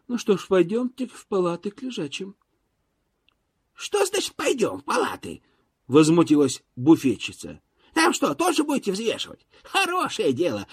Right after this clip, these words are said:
они уже все сожрали, наверное, а я отвечай». «А мы не взвешивать», ответила главная медсестра. «Мы поговорить».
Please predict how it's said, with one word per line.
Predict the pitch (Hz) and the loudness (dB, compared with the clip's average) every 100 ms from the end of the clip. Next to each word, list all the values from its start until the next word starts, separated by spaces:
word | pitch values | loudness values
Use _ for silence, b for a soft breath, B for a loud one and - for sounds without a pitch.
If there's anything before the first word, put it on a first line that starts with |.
| B | B
они | 320 | 2
уже | 254 247 | 4 4
все | - | 2
сожрали, | - 233 202 127 127 | -2 -2 -4 -2 -2
наверное, | 131 120 113 - B | 0 -2 -2 -6 B
а | - | -2
я | 370 392 | 2 2
отвечай». | - 427 453 392 - _ _ _ _ _ _ _ _ _ _ - | -2 -4 -2 -2 -6 _ _ _ _ _ _ _ _ _ _ -14
«А | 95 | -6
мы | 104 143 | -2 0
не | 269 | 0
взвешивать», | 285 330 175 120 285 262 - - _ _ _ _ - | 0 0 0 -2 -4 -6 -8 -16 _ _ _ _ 2
ответила | 139 127 131 127 127 123 | 2 4 2 2 2 2
главная | 123 120 110 110 | 2 0 -2 -4
медсестра. | 113 110 - 127 - - - _ _ _ _ | -4 -6 -8 -10 -10 -18 -20 _ _ _ _
«Мы | - 135 233 | -4 -2 0
поговорить». | 349 349 349 339 262 330 330 104 - - - | 0 2 2 4 4 6 4 2 -6 -18 -20